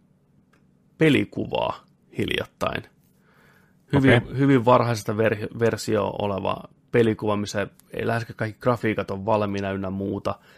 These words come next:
Speaker 1: Siellä on harmaata laatikoita, ruutu täynnä ja hahmomallit on ihan tämmöisiä alkeellisia. Ja kaikki on placeholdereita. Se näyttää Assassin's Creed Odysseyalta, mutta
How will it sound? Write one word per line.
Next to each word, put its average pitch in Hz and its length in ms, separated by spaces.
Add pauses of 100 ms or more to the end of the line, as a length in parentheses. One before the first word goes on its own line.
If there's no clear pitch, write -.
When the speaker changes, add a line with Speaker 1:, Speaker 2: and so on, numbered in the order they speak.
Speaker 1:
Siellä - 180
on 104 40
harmaata 107 420
laatikoita, 101 520
ruutu 101 240
täynnä 98 340
ja 95 160 (360)
hahmomallit 104 680
on 104 100
ihan 101 160
tämmöisiä 92 240
alkeellisia. 98 680 (1400)
Ja - 80
kaikki 113 260
on 104 60
placeholdereita. 104 960 (120)
Se 170 120
näyttää 143 540
Assassin's 139 600
Creed 127 280
Odysseyalta, 110 720
mutta 104 500